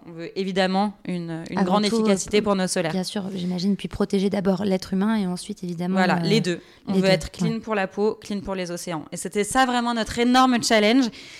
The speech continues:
Speaker 1: Et puis après, il y en a deux autres de challenge. C'était la base de formule
Speaker 2: Ouais.
Speaker 1: et on est la rosée. Donc la base de formule, euh, au-delà de nos filtres, il fallait qu'elle soit ultra naturelle, nous, hors filtre <clears throat> et, euh,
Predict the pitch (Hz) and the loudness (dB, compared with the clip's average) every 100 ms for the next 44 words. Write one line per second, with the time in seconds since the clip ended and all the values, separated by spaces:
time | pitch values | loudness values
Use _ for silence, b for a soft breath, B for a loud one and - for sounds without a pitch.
0 | B B - 185 190 175 214 190 160 156 | B B -8 -4 -2 -2 -4 -4 -6 -8
1 | 180 240 180 170 165 202 226 - - - | -8 -8 -8 -8 -6 -4 -4 -8 -10 -10
2 | 160 165 165 175 185 185 185 190 180 190 | -6 -4 -2 0 -2 -2 -4 -4 -2 -2
3 | 240 233 B B - 185 170 - 180 175 | -4 -8 B B -2 -2 -2 -4 -4 -2
4 | 175 175 185 226 - 185 170 180 185 196 | 0 0 -2 -4 -4 -8 -4 0 0 0
5 | 190 202 190 196 208 196 175 175 170 - | -2 -2 -2 0 2 2 0 -2 -6 -8
6 | - 180 185 185 180 170 - 240 - - | -8 -4 -2 -2 -2 -4 -4 -4 -6 -12
7 | b b 180 185 180 185 175 - 170 - | b b -10 -4 -4 -4 -8 -10 -12 -10
8 | - 208 - 196 190 - 180 220 196 196 | -8 -8 -6 -6 -6 -6 -2 -2 -2 -4
9 | 233 b b b 214 226 - - 247 233 | -6 b b b -4 -2 -4 -4 -2 -2
10 | - - b b b _ 220 220 202 185 | -8 -12 b b b _ -2 0 -2 -2
11 | - - 190 196 - 175 165 165 160 156 | -4 -6 -2 -2 -2 -2 0 0 -2 -4
12 | 156 151 151 | -6 -6 -6